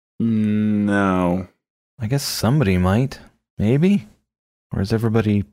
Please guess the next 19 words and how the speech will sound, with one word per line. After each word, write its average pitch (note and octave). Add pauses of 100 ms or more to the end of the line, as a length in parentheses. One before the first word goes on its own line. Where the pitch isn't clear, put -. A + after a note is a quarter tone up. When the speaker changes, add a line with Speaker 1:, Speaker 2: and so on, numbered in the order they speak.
(720)
Speaker 2:
stupid? G#2+
Speaker 1:
Might A2+
not A#2+
matter, G#2
right? F#2
It C2+
just G2
gets F#2+
lost F#2
in F#2
the F2+
shuffle. - (280)
Speaker 2:
I A2+
mean, G#2+
but F2+
why G#2+
would A2+
you G2 (340)
pay E2+